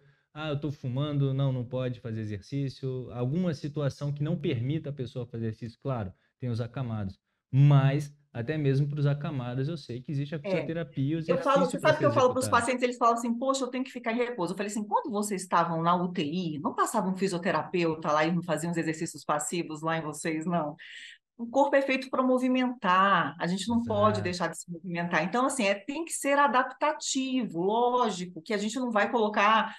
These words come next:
Speaker 2: uma pessoa de oitenta anos pra começar a correr, né? Então, assim, nem, nem, nem eu, né, com quarenta e poucos anos, eu não vou começar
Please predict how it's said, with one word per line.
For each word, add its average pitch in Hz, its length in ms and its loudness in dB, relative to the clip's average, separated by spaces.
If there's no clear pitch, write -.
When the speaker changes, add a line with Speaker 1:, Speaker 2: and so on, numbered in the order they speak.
Speaker 2:
uma 214 220 0
pessoa 226 320 0
de 220 80 0
oitenta 233 380 0
anos 202 580 0
pra 233 120 -4
começar 254 360 0
a 269 80 -6
correr, 269 680 0
né? 208 480 4
Então, 254 320 4
assim, 254 200 2
nem, 269 420 2
nem, 269 320 0
nem 285 280 0
eu, 349 360 2
né, 240 180 4
com 233 140 -2
quarenta 226 380 2
e 202 80 -2
poucos 208 280 0
anos, 233 160 2
eu 320 80 6
não 381 100 0
vou 269 160 4
começar 233 580 2